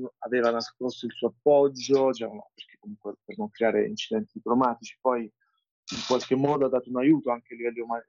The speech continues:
aiuto umanitario, militare, insomma, a queste repubbliche.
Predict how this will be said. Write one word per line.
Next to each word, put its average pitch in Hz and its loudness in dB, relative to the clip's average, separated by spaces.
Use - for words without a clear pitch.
aiuto 120 -2
umanitario, 117 4
militare, 113 0
insomma, - -20
a - -14
queste - -6
repubbliche. 107 -4